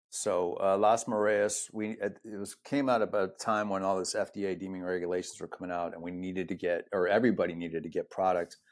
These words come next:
into commerce before all this, the end of the world happened. And so I said, "Well, let's just do a, a pre-release just to get it on the shelves." And we were in a real rush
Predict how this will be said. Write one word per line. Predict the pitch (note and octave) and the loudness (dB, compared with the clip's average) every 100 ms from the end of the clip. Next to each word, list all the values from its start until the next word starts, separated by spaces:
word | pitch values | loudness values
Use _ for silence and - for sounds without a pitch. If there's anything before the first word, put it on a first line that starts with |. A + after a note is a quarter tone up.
| _ _ _ _ _ _ | _ _ _ _ _ _
into | A2 A2+ B2 | 0 2 0
commerce | - G2+ F2 F2 F2 - - - | 2 2 2 -2 -2 -4 -6 -8
before | - F#2 - G2 | -10 -8 0 2
all | F#2 F2+ E2+ | 6 6 4
this, | F2+ F2 - - - | 0 -2 -4 -6 -6
the | F#2 | -4
end | F#2 | -2
of | F#2 | -2
the | F2+ | 0
world | F#2 F#2 E2+ | 2 2 0
happened. | E2 D#2+ E2 D#2+ _ _ _ _ _ - | -6 -8 -12 -16 _ _ _ _ _ -14
And | |
so | E2+ G#2 F2+ E2+ - | -4 0 2 0 -4
I | - | -6
said, | - E2+ | -4 0
"Well, | F2+ | 2
let's | F2+ F2 | 2 0
just | - - - | -4 -8 -4
do | F2 E2 D#2 | -2 -2 -2
a, | F#2 E2 - - | -2 -2 -6 -14
a | |
pre-release | - A2 F#2+ F2 D#2+ | 0 2 2 0 -2
just | F#2+ - | -4 0
to | |
get | G#2 | 0
it | F2+ | 0
on | E2+ | -2
the | |
shelves." | - G2+ F2 E2 - _ _ _ _ _ - | -2 2 2 2 -6 _ _ _ _ _ -16
And | - E2+ | -12 -8
we | E2+ F#2 | -4 0
were | F#2 F#2 | 2 2
in | |
a | D#2+ | -2
real | D2+ F2+ F#2+ F#2 | -4 0 4 4
rush | E2+ E2+ - - | 4 2 0 -10